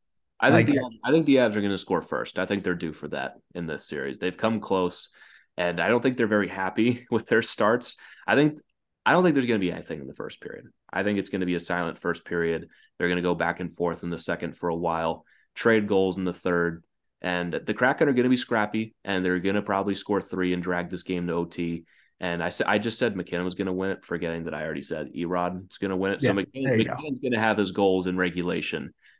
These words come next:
Speaker 1: and Erod set up by a nasty MacKinnon play is what's gonna end it probably halfway through the first overtime.
Speaker 2: Yeah, I think that's fair. I mean, it's just, I, are the Kraken gonna be nervous? Like, are, are they gonna be
Speaker 1: I don't
Speaker 2: nervous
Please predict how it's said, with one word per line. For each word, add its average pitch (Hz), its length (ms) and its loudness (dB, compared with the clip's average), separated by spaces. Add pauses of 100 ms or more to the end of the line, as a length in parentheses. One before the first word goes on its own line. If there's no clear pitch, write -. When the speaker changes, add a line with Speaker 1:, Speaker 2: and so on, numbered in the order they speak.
(100)
Speaker 1:
and 90 320 0
Erod 92 600 2 (100)
set 90 360 0
up - 240 0 (280)
by 73 300 -2 (120)
a 98 80 -8
nasty 80 360 -6
MacKinnon 65 420 -12
play 60 300 -8 (200)
is 87 300 -4
what's 80 200 -4
gonna 82 180 -6
end 73 240 -8
it 65 220 -6 (760)
probably 131 280 2
halfway 80 480 -8
through 69 200 -10
the 60 80 -12
first - 300 -10
overtime. - 500 -12 (580)
Speaker 2:
Yeah, - 100 6
I 156 60 4
think 208 180 2
that's - 180 8
fair. 107 480 2
I 139 100 8
mean, 139 220 8
it's 139 180 2
just, - 380 4 (240)
I, 151 220 2 (960)
are 147 100 4
the 139 80 4
Kraken 170 440 4
gonna 190 160 6
be 202 120 4
nervous? 220 560 2
Like, 123 260 0
are, 127 240 0
are 123 80 0
they 135 140 4
gonna 180 160 8
be 196 80 8
Speaker 1:
I 190 80 8
don't 196 80 6
Speaker 2:
nervous 196 160 4